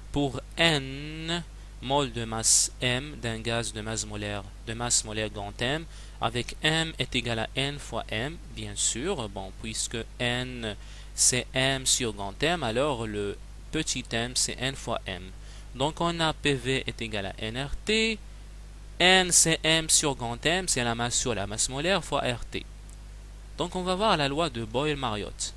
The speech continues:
Donc si N était son constant, P un V un est égal à P deux V deux. Donc si on a le nombre de moles constant et la température constante, donc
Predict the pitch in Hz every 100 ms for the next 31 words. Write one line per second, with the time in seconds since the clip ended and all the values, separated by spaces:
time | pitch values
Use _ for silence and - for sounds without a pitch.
0 | - 104 - - 196 160 165 147 127 131
1 | - - 92 - 151 - - 233 240 220
2 | - - - - - - - - - -
3 | - - - - - 165 170 180 165 123
4 | 135 165 196 - - 143 127 123 151 156
5 | 127 120 143 113 104 101 98 104 - -
6 | 214 240 208 196 180 160 151 151 131 123
7 | 135 127 117 123 123 - - 127 110 -
8 | - - - - 180 170 156 165 156 151
9 | 127 123 - 135 113 - - 107 - -
10 | 196 240 226 - - - - - - -
11 | - - - - - - - -